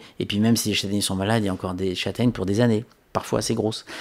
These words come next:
Alors, <clears throat> quand il y a un choc comme ça, euh, climatique ou des difficultés, les gens me disent : « Ouais, mais les châtaigniers, ils crèvent pas tant que ça, et cetera. » Bon, les arbres, ils ont un temps de réaction assez lent. Ils vivent sur leurs réserves, un an, deux ans, puis après ça, quelquefois, le déclenchement de cette sécheresse ou la mort de certains arbres se voit plus tard.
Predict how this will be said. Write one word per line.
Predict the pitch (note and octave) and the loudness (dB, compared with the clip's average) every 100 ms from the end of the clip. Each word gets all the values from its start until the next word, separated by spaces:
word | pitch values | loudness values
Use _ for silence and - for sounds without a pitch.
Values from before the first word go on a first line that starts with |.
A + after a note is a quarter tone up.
| - | -4
Alors, | C3 A2+ - | 4 4 4
<clears throat> | - E3 C#4+ A3 | 8 10 12 10
quand | C#3 | 6
il | E3+ | 8
y | |
a | D3+ | 10
un | C3 | 8
choc | - E3+ D#3+ | 6 2 0
comme | B2 A#2 | 0 0
ça, | - C3+ | 2 4
euh, | A2+ | 4
climatique | A2+ B2 A#2 A2+ C#3+ C#3 | 4 4 4 2 0 2
ou | G#2+ | 0
des | |
difficultés, | G#2 A2 A#2+ A2 - D3+ D#3 | 0 -2 -2 -2 2 2 2
les | B2 | 2
gens | B2+ | 2
me | B2 | 2
disent : « | - | 2
Ouais, | G3+ | 0
mais | G3+ | 2
les | F3+ F3+ | 2 2
châtaigniers, | D#3 C#3 C3 C#3 E3+ | 2 0 2 4 2
ils | |
crèvent | F3+ B2+ | 2 -2
pas | - C3 | -2 -4
tant | B2 | -2
que | A#2+ | -2
ça, | - | -2
et | - | -4
cetera. » | - B2+ A#2 - - - - - | -4 -4 -6 -8 -8 -6 -6 -2
Bon, | - | 0
les | - A#2+ E3 | 2 6 8
arbres, | E3+ | 8
ils | B2+ | 6
ont | |
un | A#2+ | 6
temps | D3+ D3+ | 6 4
de | |
réaction | B2+ A2+ - D3 | 4 2 2 2
assez | B2 - G#2+ | 2 2 2
lent. | G#2+ A2 - - - | 4 4 2 -8 -4
Ils | G#2 G#2 | 0 4
vivent | E3 E3 | 4 6
sur | C3+ | 6
leurs | B2 A2 | 6 6
réserves, | A#2 G#2+ A2+ B2+ B2 | 4 4 4 4 4
un | A2+ A#2 | 4 4
an, | B2 | 2
deux | A2 A#2+ | 2 0
ans, | C3 | 0
puis | A#2 | 0
après | - A2+ | -2 -2
ça, | - C3+ | -2 -2
quelquefois, | A2+ - A2 - C#3+ D3 - - | -2 -4 -4 2 2 2 -8 -6
le | A2 | -2
déclenchement | A2 C3 B2+ A#2+ - C3+ | 0 2 2 0 0 0
de | C3 | 0
cette | A2 | -4
sécheresse | - A2 - - C3+ C3 G#2 | -4 -4 -4 -2 -2 -2 -2
ou | |
la | G2+ | 0
mort | G#2+ B2+ B2 | 2 2 2
de | |
certains | - - A2 G#2+ | -2 -4 -4 0
arbres | C3 C#3 | 2 2
se | G2+ | 2
voit | A2+ B2 | 0 2
plus | B2+ | 0
tard. | B2+ G#2+ G#2+ | 0 0 -2